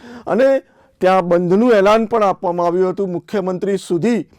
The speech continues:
તેની રજૂઆતો થઈ છે. આમ છતાં હજી સુધી આ મામલે કોઈ નિર્ણય લેવાયો નથી. એક પ્રશ્ન એ થાય એ સ્વાભાવિક છે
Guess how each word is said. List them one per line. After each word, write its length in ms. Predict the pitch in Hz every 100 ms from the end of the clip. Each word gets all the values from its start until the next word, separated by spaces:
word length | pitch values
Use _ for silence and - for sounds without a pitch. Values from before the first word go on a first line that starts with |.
| _ _ -
તેની 200 | 165 165
રજૂઆતો 480 | 139 151 139 135
થઈ 220 | 120 113 101
છે. 180 | 104 - _ _ _ _ - - -
આમ 260 | 175 262 208
છતાં 220 | 226 240
હજી 140 | 180 220
સુધી 260 | 254 220
આ 120 | 233 196
મામલે 300 | 190 190 190
કોઈ 180 | 196
નિર્ણય 380 | 180 160 156 170
લેવાયો 420 | 151 135 143 139
નથી. 300 | 135 117 95 - _ _ - _
એક 200 | 262 277
પ્રશ્ન 460 | _ - 202 - 262 285 -
એ 200 | 220 269
થાય 260 | 262 220 226
એ 100 | 220
સ્વાભાવિક 540 | 208 175 165 175 160
છે 200 | - 165